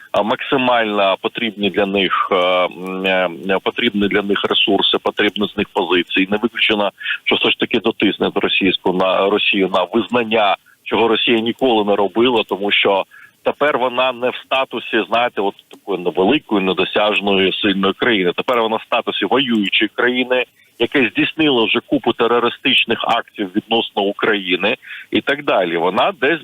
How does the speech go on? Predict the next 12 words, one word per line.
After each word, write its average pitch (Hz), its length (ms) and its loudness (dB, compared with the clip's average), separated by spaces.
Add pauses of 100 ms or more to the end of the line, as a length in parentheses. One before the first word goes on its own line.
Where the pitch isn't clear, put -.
буде 147 260 0
змушена 131 680 2
піти 107 280 -6
на 98 120 0
якісь 92 380 -2
поступки. 90 460 -4
Я 98 160 2
впевнений, 90 640 -2
що - 140 2
якщо 90 220 0
Туреччина 147 540 0
ще 143 240 0